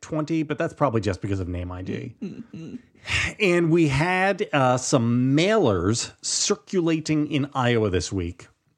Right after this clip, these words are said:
Speaker 1: about Trump, which are amazing. They're, they're really, they are positioned as if they are "Thank you, President Trump," from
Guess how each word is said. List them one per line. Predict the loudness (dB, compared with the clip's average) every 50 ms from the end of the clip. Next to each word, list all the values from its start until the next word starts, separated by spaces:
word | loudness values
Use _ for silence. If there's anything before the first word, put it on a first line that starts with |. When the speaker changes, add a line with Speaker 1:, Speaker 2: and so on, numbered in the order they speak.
| _ _ _ -6
Speaker 1:
about | -4 -2 0 0 -2 -2 -6
Trump, | -6 -4 -2 -2 -2 -2 -6 -8 -14 _ _ _ _ _ _ -20 _ _ _ _ -8
which | -4 -2 -2 0 0 0
are | 0
amazing. | 2 2 2 2 2 2 2 0 0 -4 -8 -8 -10 -6
They're, | -4 -2 -2 -2 -4 -4
they're | -2 -2 0 0
really, | 0 0 0 0 0 -2
they | -2 -2 0 2 2 2 2
are | 2 2 2 2 0 -2 -4 -8 -14 _ -2
positioned | 0 0 2 2 2 0 0 0 -2 -2 -2 -4 -6 -8 _ -6
as | -6 -4 -2 -2 -2 -2 -2 -2 -2 -4 -8 -10 -8
if | -6 -4 -4 -4 -4 -8 -12 -14
they | -10 -4 -2 -2 -2 -2
are | -4 -4 -4 -2 -2 0 -2 -2 -4 -6
"Thank | -12 -18 -20 -14 _ -2 -2 -2 -2 -4 -6 -4
you, | -6 -6 -6
President | -6 -6 -2 -2 -2 0 -2 -2 -2 -4 -4 -6 _
Trump," | -12 -8 -4 -4 -4 -4 -4 -10 -14 -18 _ _ _ _ _ _ _ _ _ _ _
from | -20 -20 -12 -6 -4 -2 0 0 0 0 0 -2 -2 -4 -4 -6 -8